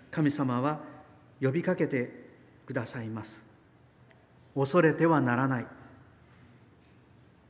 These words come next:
私はあなたと共にいる。驚いてはならない。私はあなたの神である。」そして、私たちを強くし、助け、支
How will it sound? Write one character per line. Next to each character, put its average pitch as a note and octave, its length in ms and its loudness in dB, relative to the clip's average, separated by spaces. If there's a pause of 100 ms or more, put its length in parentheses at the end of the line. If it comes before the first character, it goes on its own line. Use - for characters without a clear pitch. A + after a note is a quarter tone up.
(140)
私 D3+ 400 2
は D3 160 4
あ D3 60 4
な D#3+ 140 4
た D3 120 0
と E3 140 0
共 D3+ 340 0
に D3+ 140 0
い C#3+ 60 0
る。 C#3+ 160 -4 (600)
驚 D3 380 2
い B2+ 60 -2
て D3+ 140 -2
は D3 120 0
な A#2 140 -4
ら A#2 120 -4
な F#2 160 -10
い。 E2+ 80 -16 (960)
私 C3+ 380 -2
は C3+ 100 2
あ C3+ 40 2
な D3 140 2
た C#3+ 140 -4
の A#2+ 140 -4
神 E3+ 340 -2
で A2 120 -4
あ - 120 -8
る。」 - 80 -16 (2500)
そ C#3+ 120 -4
し - 80 -6
て、 C#3+ 420 -4 (300)
私 C#3+ 280 0
た C3+ 120 -2
ち C3+ 160 -6
を B2+ 220 -6
強 D#3+ 260 0
く - 80 -8
し、 A#2+ 260 -6 (100)
助 C3 600 -8
け、 - 60 -20
支 - 140 -10